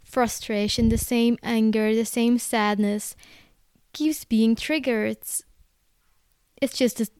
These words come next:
the situations change, but those feelings don't change unless we decide to choose again to see things differently, to choose love.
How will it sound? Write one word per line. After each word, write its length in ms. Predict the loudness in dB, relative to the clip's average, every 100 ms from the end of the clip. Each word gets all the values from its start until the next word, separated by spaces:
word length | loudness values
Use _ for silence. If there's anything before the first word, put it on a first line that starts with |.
| -4
the 140 | -2
situations 1000 | -2 -6 0 2 2 2 2 4 2 0
change, 580 | -4 -2 0 0 0 -2
but 120 | -2
those 280 | 0 0 -2
feelings 600 | -4 -2 0 4 4 2
don't 260 | 0 2 2
change 720 | 0 -4 -4 -4 -6 -10 -14 _ _ -20 -20 _ _ 0
unless 540 | 4 6 4 2 0
we 100 | -2
decide 580 | 0 -2 -2 -2 -2 -2
to 80 | -4
choose 800 | -4 -2 0 2 0 -2 -8 -12 _ _ _ _ _ _ _
again 640 | -2 0 2 2 2 0 -2
to 340 | -6 -2 -2 -2
see 340 | -6 -4 -4
things 320 | -2 2 2
differently, 880 | 2 -2 0 0 2 2 0 -2 -6 -12 _ _ _
to 120 | -12 -10
choose 460 | -4 0 2 2
love. 500 | 2 2 2 0 -8